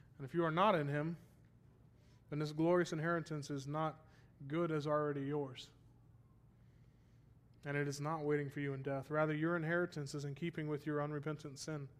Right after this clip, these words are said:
Your inheritance is eternal death and condemnation. But if you would have this inheritance, if you would have this inheritance that, that we've been speaking of today, then confess your sins and repent of them.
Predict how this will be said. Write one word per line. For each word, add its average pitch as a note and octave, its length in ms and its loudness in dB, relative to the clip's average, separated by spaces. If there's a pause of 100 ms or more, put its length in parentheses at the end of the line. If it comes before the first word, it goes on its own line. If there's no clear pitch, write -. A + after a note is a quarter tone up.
(1160)
Your D3 100 -2
inheritance F3 600 2
is E3 100 0
eternal D#3 400 -2
death D#3+ 480 0 (240)
and C3+ 140 -10
condemnation. D3 720 -4 (960)
But E3+ 240 4 (340)
if D#3 160 -6
you F#3+ 120 2
would F#3+ 120 6
have F3+ 300 0
this E3+ 180 -6
inheritance, D3 680 -8 (580)
if - 160 -6
you G#3 100 4
would G#3 120 8
have G3 240 8
this G3 180 -2
inheritance D#3+ 640 0 (480)
that, E3+ 140 2
that E3+ 120 2
we've F3 180 4
been E3 100 0
speaking E3+ 380 -2
of D#3 100 0
today, D#3 260 4
then D3+ 140 0
confess F#3 560 -2 (280)
your D3+ 120 -4
sins D#3 320 -4
and C#3+ 140 -6
repent D3 340 -8
of B2+ 120 -8
them. B2+ 120 -14